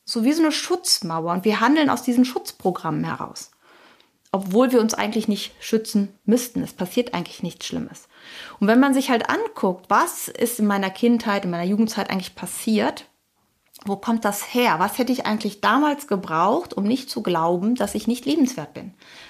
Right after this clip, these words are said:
Was hätte ich damals gebraucht, um zu verstehen,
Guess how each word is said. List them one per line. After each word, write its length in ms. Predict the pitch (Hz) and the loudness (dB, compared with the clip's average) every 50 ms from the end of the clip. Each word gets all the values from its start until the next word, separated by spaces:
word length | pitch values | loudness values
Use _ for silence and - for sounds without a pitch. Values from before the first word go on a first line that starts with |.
| - | -4
Was 160 | - 196 208 - | -2 -2 0 0
hätte 160 | 247 226 262 | 2 2 2
ich 140 | 247 - - | 0 0 0
damals 420 | - 160 170 185 208 233 240 - | 0 0 2 2 2 2 0 0
gebraucht, 760 | - 302 269 220 190 180 165 160 170 180 208 - - - - - - - - - | -2 -2 -2 0 0 2 2 4 2 2 0 -4 -8 -14 -16 -14 -14 -16 -18 -4
um 160 | - 208 208 208 | -2 0 0 0
zu 100 | - 208 | -2 -4
verstehen, 600 | - 208 - - - - - 196 208 226 233 | -4 -2 -2 -2 -4 -2 0 2 4 4 2